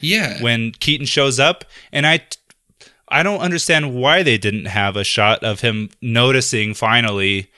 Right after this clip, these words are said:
Speaker 2: that McManus is up there, and then it explodes, right? Like, that's,
Speaker 1: Yeah.
Speaker 2: that's what I assumed would have happened, but that didn't even, you don't get, even get that
Speaker 1: Yeah,
Speaker 2: shot.
Speaker 1: it's like, you, whoever set the scene up had no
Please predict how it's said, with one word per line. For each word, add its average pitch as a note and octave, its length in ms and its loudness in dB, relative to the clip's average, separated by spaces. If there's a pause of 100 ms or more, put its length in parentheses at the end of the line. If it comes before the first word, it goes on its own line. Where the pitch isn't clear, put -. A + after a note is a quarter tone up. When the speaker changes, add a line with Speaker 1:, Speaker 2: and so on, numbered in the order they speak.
(200)
Speaker 2:
that A#2 160 -2
McManus A#2+ 480 2
is A2 140 -2
up E3 180 0
there, G2 360 0
and B2+ 200 2
then C#3 140 4
it A2 100 -2
explodes, F2+ 760 -6 (100)
right? A2+ 360 2 (300)
Like, C3 160 2
that's, D#3+ 260 0
Speaker 1:
Yeah. A2+ 300 -2
Speaker 2:
that's F#3+ 220 0
what A#2 80 0
I E3+ 120 4
assumed B2 380 0
would A2+ 160 -2
have G2+ 120 -6
happened, G#2 420 0
but A#2+ 180 -2
that D3+ 220 0
didn't D3 180 0
even, A#2 300 0 (100)
you C#3 240 0
don't D3+ 140 2
get, E3 80 2
even D#3 240 0
get D3 200 -2
that D3+ 140 0
Speaker 1:
Yeah, C3 180 2
Speaker 2:
shot. C#3 180 2
Speaker 1:
it's - 140 -6
like, C3 240 -4 (340)
you, B2 200 -4 (100)
whoever C3 420 -4
set B2+ 260 -4
the A2+ 80 -4
scene A#2 320 -2
up G2 200 -6 (180)
had A2 320 -6
no G#2+ 920 -4